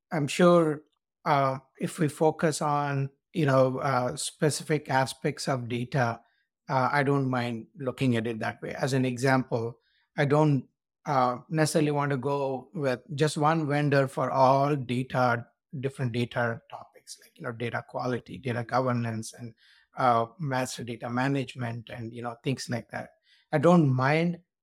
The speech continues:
uh, going with different tools, uh, best-in-class tools, if they're,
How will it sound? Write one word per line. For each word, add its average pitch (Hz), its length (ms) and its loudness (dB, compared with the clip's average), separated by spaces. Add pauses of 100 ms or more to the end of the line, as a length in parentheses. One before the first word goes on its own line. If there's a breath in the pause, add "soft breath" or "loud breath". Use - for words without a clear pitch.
(160)
uh, 135 260 0 (280)
going 139 280 2
with 131 180 0
different 135 340 -4
tools, 151 560 0 (180)
uh, 139 140 -2
best-in-class 139 720 -2
tools, 214 440 -6 (400)
if 147 180 2
they're, 131 460 4